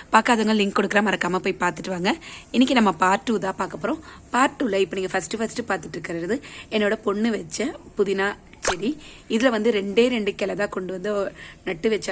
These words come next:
நிறைய வச்சா அதுல ரெண்டு தான் துளுக்க ஆரம்பிச்சது, மத்ததெல்லாம் காஞ்சிடுச்சு. அது நல்லா வந்து வேர் பிடிச்சி நல்லா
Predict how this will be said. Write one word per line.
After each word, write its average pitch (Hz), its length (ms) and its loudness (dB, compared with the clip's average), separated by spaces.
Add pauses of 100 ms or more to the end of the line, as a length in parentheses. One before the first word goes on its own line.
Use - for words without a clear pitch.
நிறைய 202 240 2
வச்சா 226 200 0
அதுல 220 200 0
ரெண்டு 190 220 -2
தான் 220 120 0
துளுக்க 196 260 -2
ஆரம்பிச்சது, 185 400 -4
மத்ததெல்லாம் 185 420 -4
காஞ்சிடுச்சு. 180 560 -6 (540)
அது 240 180 4
நல்லா 214 320 2
வந்து 208 200 0
வேர் 208 240 0
பிடிச்சி 190 300 -4 (440)
நல்லா 196 200 2